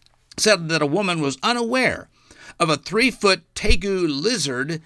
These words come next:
living under her porch until neighborhood children told her about a giant lizard. Georgia residents say it's the most horrifying thing to enter their state since Stacey Abrams. Most women, though, aren't used to having a giant lizard around, say,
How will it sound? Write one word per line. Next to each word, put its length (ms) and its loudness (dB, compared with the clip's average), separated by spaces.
living 320 0
under 220 0
her 140 -2
porch 680 0
until 320 0
neighborhood 520 0
children 560 0
told 300 2
her 80 2
about 240 2
a 80 -4
giant 540 0
lizard. 480 -2
Georgia 340 0
residents 480 0
say 480 4
it's 460 -4
the 100 0
most 200 2
horrifying 520 0
thing 320 -4
to 180 -8
enter 220 -4
their 180 -2
state 300 -2
since 240 -2
Stacey 460 0
Abrams. 420 -4
Most 260 4
women, 260 2
though, 160 2
aren't 280 2
used 220 -6
to 40 -6
having 240 -2
a 60 -4
giant 320 -4
lizard 380 -2
around, 340 -2
say, 220 -10